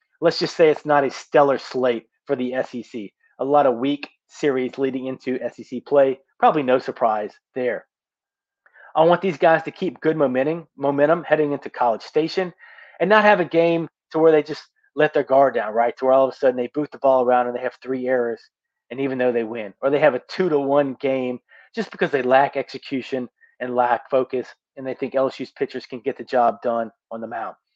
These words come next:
I also don't wanna see L S U starters, whoever they may be, from a pitching standpoint, go out in the third because they're driving up their pitch count, they're walking everybody. Every inning is a little bit of a circus. I just wanna see a good, clean weekend, focus on L S U,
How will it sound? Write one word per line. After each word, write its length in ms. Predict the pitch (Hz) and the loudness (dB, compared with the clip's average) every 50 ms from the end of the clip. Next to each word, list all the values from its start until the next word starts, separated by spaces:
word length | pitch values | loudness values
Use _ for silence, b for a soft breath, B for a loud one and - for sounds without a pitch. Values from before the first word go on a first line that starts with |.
| _ _ _ | _ _ _
I 60 | - | 2
also 220 | 196 196 - 226 | 2 4 4 2
don't 80 | 214 196 | 2 2
wanna 120 | 185 175 | 0 -2
see 120 | - 175 160 | -2 2 2
L 120 | 160 170 | 4 4
S 140 | 165 - - | 2 0 -4
U 60 | 170 | -10
starters, 480 | - - - 170 175 180 151 135 113 - | -10 -4 2 4 4 4 4 2 -2 -4
whoever 280 | - 151 156 147 143 | 0 0 0 2 2
they 120 | 135 135 131 | -2 -2 -2
may 140 | 131 127 123 | -2 -4 -2
be, 320 | 135 143 143 131 - b b b b b b b b | -2 -2 -4 -4 -6 b b b b b b b b
from 120 | - 151 143 | -2 -2 -2
a 40 | |
pitching 300 | - - 135 - - 147 | 0 0 -4 -4 -4 -8
standpoint, 480 | - - 147 135 127 - 147 139 127 120 | -4 -2 -4 -4 -2 -2 -2 -2 -2 0
go 120 | 143 139 | 4 6
out 140 | 139 147 156 | 6 6 6
in 80 | 147 139 | 2 -2
the 60 | 123 | -8
third 460 | - - 156 151 147 139 123 113 - b b b b b b _ | -2 2 4 4 6 4 2 0 -2 b b b b b b _
because 260 | 147 - 165 156 131 | -2 2 2 2 2
they're 100 | 139 131 | 0 -2
driving 360 | 120 - 147 147 151 143 139 | 2 4 4 4 4 4 2
up 80 | 131 - | 0 -2
their 80 | 143 131 | -2 -4
pitch 300 | - - 208 190 - - | -2 -2 -4 -4 -2 0
count, 300 | 185 175 165 165 147 - | 2 4 4 4 2 0
they're 100 | 117 107 | -2 -4
walking 400 | 107 131 160 185 180 - 175 165 | 2 4 4 4 4 2 0 -2
everybody. 600 | 160 151 156 143 151 156 151 156 151 151 143 139 b b b b b b b | 0 0 0 2 4 6 6 6 4 2 0 -4 b b b b b b b
Every 280 | - 156 147 156 151 160 | -2 0 0 0 0 0
inning 260 | 160 156 156 151 147 | 0 0 -2 -2 -4
is 100 | 131 123 | -4 -4
a 40 | 123 | -2
little 200 | 120 143 143 127 | 0 0 0 0
bit 100 | 139 127 | -2 -4
of 60 | 107 | -4
a 80 | 110 - | -6 -10
circus. 560 | - - 185 190 180 - - 180 175 160 - - _ b b b b b b b b | -4 0 0 0 0 0 0 -2 -2 -2 -4 -8 _ b b b b b b b b
I 100 | 143 175 | 2 2
just 140 | 175 165 170 | 2 2 0
wanna 140 | 175 165 | -2 -4
see 160 | - - 151 135 | -4 -4 -4 -6
a 80 | 117 | -6
good, 280 | - - 147 160 175 170 | -4 0 0 0 0 0
clean 300 | - - 185 175 156 135 | -2 -4 -4 -4 -2 -2
weekend, 420 | 151 147 - - 147 143 143 135 - _ _ _ _ _ _ | -4 -4 -4 -4 -4 -4 -4 -8 -12 _ _ _ _ _ _
focus 340 | - 160 151 - 196 - - | 2 2 2 0 -2 -2 0
on 160 | 170 160 156 | 0 2 2
L 140 | 160 160 160 | 2 2 2
S 140 | 147 - - | 0 -2 -2
U, 260 | 151 147 143 135 | -2 -2 -2 -4